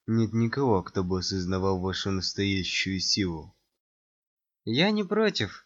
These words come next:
я уже привык к такому виду обращения. Знаете, бесполезно поднимать тему про долг принца. Даже при том, что я говорю это всё,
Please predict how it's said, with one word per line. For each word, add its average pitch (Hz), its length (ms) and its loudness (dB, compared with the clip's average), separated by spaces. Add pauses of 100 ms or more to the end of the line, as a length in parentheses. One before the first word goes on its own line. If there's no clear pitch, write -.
(120)
я 143 220 0
уже 170 220 0
привык 180 420 0
к - 40 -20
такому 113 460 2
виду 104 280 0
обращения. 107 840 0 (440)
Знаете, 156 680 -2 (240)
бесполезно 107 640 2
поднимать 98 440 -2
тему 98 300 -2
про 98 180 0
долг 98 280 0
принца. 92 540 -2 (1400)
Даже 156 320 0
при 151 140 0
том, 151 200 0
что 143 160 0
я 139 140 6
говорю 131 400 0
это 123 240 -2
всё, 143 420 -4